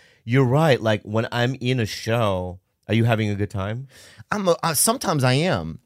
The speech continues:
Speaker 1: Yeah,
Speaker 2: but
Speaker 1: yeah.
Speaker 2: I look at the people in the crowd and be like, "Oh man, I wish I had, like, the patience and the, the just ability to sit and be just, like, enjoy something from someone." Like, I, I sometimes I don't, I struggle with that, I think, or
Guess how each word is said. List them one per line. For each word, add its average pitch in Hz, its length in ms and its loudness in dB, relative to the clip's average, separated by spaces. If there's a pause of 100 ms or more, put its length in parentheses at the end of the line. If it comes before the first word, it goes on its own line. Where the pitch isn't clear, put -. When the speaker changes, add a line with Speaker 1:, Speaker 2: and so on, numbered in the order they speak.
Speaker 1:
Yeah, 123 160 2
Speaker 2:
but 110 60 2
Speaker 1:
yeah. 104 80 2
Speaker 2:
I 170 100 6
look 160 240 4
at 147 100 0
the 135 60 0
people 143 280 2
in 127 40 2
the 120 60 0
crowd 151 160 4
and 139 100 2
be 117 40 2
like, 107 180 0
"Oh 127 220 4
man, 120 280 2
I 110 120 4
wish 123 280 0
I 127 160 2
had, 104 520 4
like, 98 260 2 (320)
the 107 140 0
patience 120 920 0
and 98 260 0
the, 87 480 -2 (380)
the 87 760 2
just 113 220 -2
ability 110 440 4
to 98 80 2
sit 120 340 4
and 110 100 2
be 95 220 0 (1040)
just, 104 280 -4 (520)
like, 95 380 -2
enjoy 117 640 2
something 120 500 0
from 117 180 -2
someone." 113 520 0
Like, 101 180 0
I, 113 200 0
I 113 40 -4
sometimes 123 300 -2
I 120 40 2
don't, 117 220 -4
I 113 120 -4
struggle 123 400 0
with 90 160 -4
that, 85 180 -4
I 80 80 -6
think, 90 240 -8
or 104 160 -2